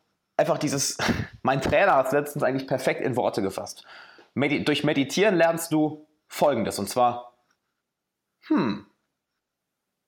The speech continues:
so, das ist deine komplette Reaktion. Du merkst, es kommt eine negative Emotion. Anstatt sie anzunehmen, einfach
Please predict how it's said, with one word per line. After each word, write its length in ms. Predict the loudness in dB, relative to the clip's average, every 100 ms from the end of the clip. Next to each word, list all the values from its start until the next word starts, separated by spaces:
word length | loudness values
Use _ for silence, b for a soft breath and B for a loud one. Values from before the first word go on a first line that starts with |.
| _ -16 -4
so, 60 | 0
das 200 | 2 2
ist 80 | 2
deine 120 | 2
komplette 360 | 2 2 2
Reaktion. 400 | 2 2 2 0
Du 80 | 2
merkst, 240 | 2 0 -2
es 100 | -2
kommt 220 | 0 0
eine 160 | 0
negative 300 | 0 0 0
Emotion. 580 | 0 0 -2 0 0 2
Anstatt 320 | 0 0 0
sie 100 | 2
anzunehmen, 400 | 2 2 0 2
einfach 260 | 2 0